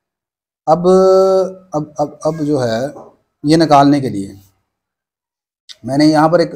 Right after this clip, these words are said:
ये side box में लिखा है, very important note, to find total variation of f over the interval minus two से one, which is the total variation function, uh, which total variation function will be used between। अब मेरे पास देखें,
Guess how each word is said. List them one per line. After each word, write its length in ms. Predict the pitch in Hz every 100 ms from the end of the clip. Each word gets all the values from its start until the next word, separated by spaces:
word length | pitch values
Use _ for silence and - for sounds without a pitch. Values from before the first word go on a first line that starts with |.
| - _ _ 139
ये 120 | 139
side 320 | 147 139 139
box 260 | 135 135 165
में 80 |
लिखा 200 | 135 170
है, 220 | 165 135 - _ _ _
very 240 | 117 139 160
important 380 | 151 139 147 127
note, 220 | 139 - - _ _ _ _ _ _ _ _ -
to 80 | 180
find 400 | 175 196 220 - - _ _ _
total 220 | 175 180 220
variation 380 | 220 220 226
of 80 | 208
f 140 | 196 196
over 200 | 160 180
the 80 | 190
interval 320 | 180 175 185
minus 260 | 139 147 160
two 80 | 185
से 120 | 175
one, 240 | 143 196 233 _ _ _ _ _ _ _ _ _
which 180 | 160 165
is 100 | 202
the 60 | 208
total 240 | 165 180
variation 340 | 170 165 180 151
function, 340 | 135 170 196 - _ _ _ _ _ _ -
uh, 300 | 147 151 151 143
which 260 | 214 269 - -
total 280 | 185 185 202
variation 320 | 165 160 180
function 380 | 139 127 175 151
will 140 | 156
be 160 | 156 143
used 400 | 127 131 139 135
between। 380 | 120 113 104 98 _ _ _ _ - - _ -
अब 80 | 170
मेरे 160 | 190
पास 240 | 220 220 240 196
देखें, 240 | 185